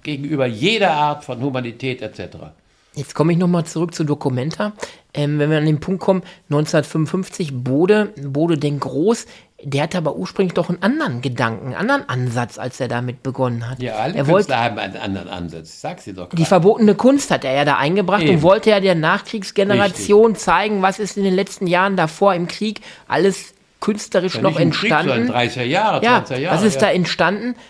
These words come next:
Speaker 2: was, ähm, ihr nicht mitbekommen habt? Der hat doch einen ganz anderen Ansatz. Und
Speaker 1: Ja,
Speaker 2: das wird
Speaker 1: so
Speaker 2: ja
Speaker 1: ist
Speaker 2: nicht
Speaker 1: es.
Speaker 2: fortgeführt auf der
Speaker 1: Nein,
Speaker 2: Documenta.
Speaker 1: nein. Das heißt ja, die Mächtigen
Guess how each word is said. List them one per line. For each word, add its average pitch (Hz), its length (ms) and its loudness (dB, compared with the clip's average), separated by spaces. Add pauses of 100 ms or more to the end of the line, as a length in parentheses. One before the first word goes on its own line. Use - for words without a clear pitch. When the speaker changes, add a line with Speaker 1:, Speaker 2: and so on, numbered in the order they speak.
Speaker 2:
was, 170 420 -2
ähm, 185 440 2
ihr 190 160 4
nicht 214 200 0
mitbekommen 156 540 -2
habt? 170 300 -4 (540)
Der 170 100 0
hat 185 100 -2
doch 170 140 0
einen 170 100 2
ganz 151 200 -2
anderen 127 240 -2
Ansatz. 226 400 -4
Und 139 360 -12 (480)
Speaker 1:
Ja, 175 120 -4
Speaker 2:
das 160 180 -6
wird 190 120 0
Speaker 1:
so 190 60 0
Speaker 2:
ja 165 40 2
Speaker 1:
ist 156 60 0
Speaker 2:
nicht 156 100 -2
Speaker 1:
es. - 40 -10
Speaker 2:
fortgeführt 262 680 0
auf 127 120 -8
der 180 120 -4
Speaker 1:
Nein, 214 180 0
Speaker 2:
Documenta. 127 380 -6
Speaker 1:
nein. - 80 -10 (560)
Das 131 180 -8
heißt 214 260 -4
ja, 185 80 -4
die 127 160 -2
Mächtigen 202 840 -2